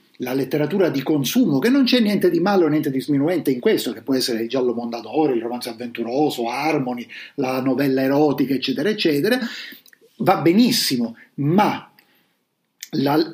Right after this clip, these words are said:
c'è una parte della letteratura, la parte della letteratura che tendenzialmente più rimane,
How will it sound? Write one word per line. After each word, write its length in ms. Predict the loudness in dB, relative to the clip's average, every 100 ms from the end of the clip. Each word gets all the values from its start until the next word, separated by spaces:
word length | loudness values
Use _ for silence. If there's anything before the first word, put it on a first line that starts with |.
| -12 -2
c'è 200 | 2 2
una 220 | 0 2
parte 380 | 4 4 0 -4
della 220 | -6 -6
letteratura, 640 | -6 0 2 4 2 2 -4
la 120 | 0
parte 260 | 0 2
della 140 | 0 0
letteratura 500 | -2 -2 -2 0 0
che 120 | -2
tendenzialmente 800 | -2 0 0 0 0 0 0 -2
più 220 | 0 0
rimane, 880 | 0 0 2 2 2 2 0 -2